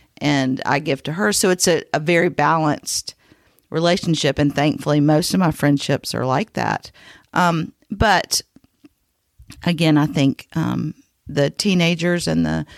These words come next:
young adults I work with, um, if one thing I would say to them is just be a giver and, um, not a taker. But yet, if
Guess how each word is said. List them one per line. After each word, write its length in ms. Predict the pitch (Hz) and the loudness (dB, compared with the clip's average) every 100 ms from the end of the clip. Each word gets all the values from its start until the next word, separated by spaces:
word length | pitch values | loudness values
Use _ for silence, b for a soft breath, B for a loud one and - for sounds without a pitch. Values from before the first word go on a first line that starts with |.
| B - | B -2
young 200 | 180 175 | 0 2
adults 260 | 175 - | 0 0
I 80 | 170 | 0
work 320 | 165 165 - | 2 0 0
with, 460 | 180 175 165 - - | 0 0 0 -6 -12
um, 260 | - 170 - - | -6 -2 -2 -2
if 280 | - - _ _ _ | -4 -8 _ _ _
one 220 | 170 165 165 | -2 0 0
thing 200 | 180 175 | 0 2
I 60 | |
would 140 | 165 156 | 0 0
say 180 | 185 160 | 0 2
to 100 | 151 | 0
them 200 | 151 151 | 0 -2
is 140 | 143 | -2
just 420 | - 151 - - b b b b b b b _ | -2 -2 -2 -10 b b b b b b b _
be 140 | 147 180 | 0 2
a 40 | |
giver 500 | 165 180 147 135 - B B B - | 2 2 2 0 -4 B B B 0
and, 480 | 147 143 135 135 - - | 2 4 4 2 -4 -6
um, 400 | 131 139 131 139 - | 0 2 2 0 -2
not 240 | 143 135 151 | 0 2 0
a 80 | |
taker. 580 | 170 175 147 - 139 139 B B B B - | 0 0 0 0 0 -2 B B B B -4
But 120 | 156 | 0
yet, 240 | 135 147 151 | 2 2 2
if 220 | 156 | -2